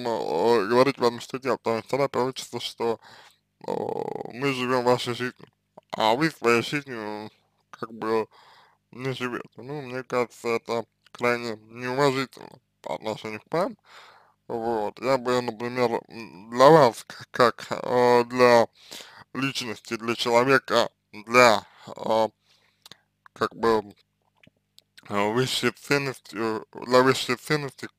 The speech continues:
коим я считаю человека, не хотел бы такого. То есть мне кажется, что,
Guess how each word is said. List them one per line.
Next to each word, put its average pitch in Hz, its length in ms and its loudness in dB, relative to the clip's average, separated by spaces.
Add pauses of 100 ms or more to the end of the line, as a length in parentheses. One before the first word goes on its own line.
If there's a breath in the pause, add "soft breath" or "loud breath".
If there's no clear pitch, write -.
коим 117 260 -4
я 113 160 0
считаю 123 440 0
человека, 143 460 -2
не 117 100 -10
хотел 120 400 0
бы - 120 -18
такого. - 480 -12
То - 80 -20
есть - 180 -16
мне 131 60 -8
кажется, - 360 -4
что, - 240 -4